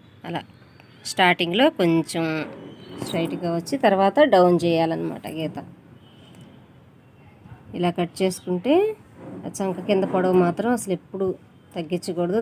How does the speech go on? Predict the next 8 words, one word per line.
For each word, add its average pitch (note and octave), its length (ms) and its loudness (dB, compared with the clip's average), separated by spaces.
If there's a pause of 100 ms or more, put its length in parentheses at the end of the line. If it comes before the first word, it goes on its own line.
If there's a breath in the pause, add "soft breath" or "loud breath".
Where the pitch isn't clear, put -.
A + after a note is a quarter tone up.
తగ్గిస్తే F#3 460 -2 (140)
మన G3+ 100 4 (140)
చేతికి F#3 440 -2 (120)
లోపలికి F#3 440 0 (220)
లాక్కెళ్ళిద్ది E3 540 -4
అనమాట. D#3 260 -4 (220)
చేయి F#3 200 2 (100)
రౌండ్గా F#3 460 2